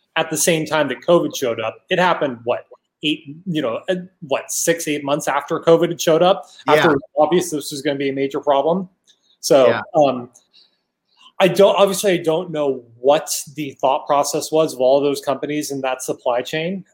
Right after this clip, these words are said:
Speaker 1: but at a certain point, it's obvious that the risk has increased in this environment.
Speaker 2: You make a great point there, because even if it's not affecting you today,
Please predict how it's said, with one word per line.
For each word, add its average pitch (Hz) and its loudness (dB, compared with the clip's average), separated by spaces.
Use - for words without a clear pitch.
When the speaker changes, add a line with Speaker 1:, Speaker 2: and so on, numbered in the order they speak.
Speaker 1:
but 156 6
at 160 4
a 147 2
certain 180 4
point, 143 2
it's - -10
obvious 143 0
that 139 -8
the 135 -4
risk 139 -4
has 123 -4
increased 123 -10
in 139 -4
this 120 -6
environment. 107 -10
Speaker 2:
You 139 -2
make 180 2
a - 0
great 151 0
point 185 0
there, 107 0
because 123 0
even 220 4
if 208 0
it's 175 0
not 165 4
affecting 160 0
you 143 2
today, 110 -4